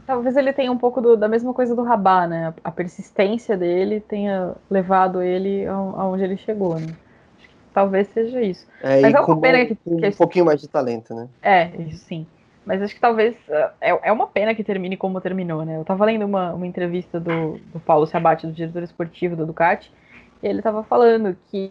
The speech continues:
Speaker 1: ah, não, era hora de, de fazer mudanças. É, tá bom, mas você não podia ter sido um pouquinho mais delicada com o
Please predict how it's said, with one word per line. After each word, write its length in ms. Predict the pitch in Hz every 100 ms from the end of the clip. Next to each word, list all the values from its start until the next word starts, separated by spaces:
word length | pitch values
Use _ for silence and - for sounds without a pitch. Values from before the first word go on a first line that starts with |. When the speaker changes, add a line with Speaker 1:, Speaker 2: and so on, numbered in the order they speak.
| 196
Speaker 1:
ah, 220 | 262 277
não, 200 | 233 240
era 160 | 208 196
hora 160 | 202 220
de, 200 | 202 196
de 120 | 202
fazer 380 | - 208 190 190
mudanças. 580 | 185 180 175 170 - -
É, 160 | 523
tá 100 | -
bom, 160 | 262 220
mas 140 | 175
você 80 | 180
não 80 | 226
podia 160 | 202 202
ter 100 | 220
sido 160 | 220
um 60 | 180
pouquinho 360 | 175 - 220
mais 160 | 185 190
delicada 680 | 180 175 165 - 220 202 165
com 240 | -
o 40 | 175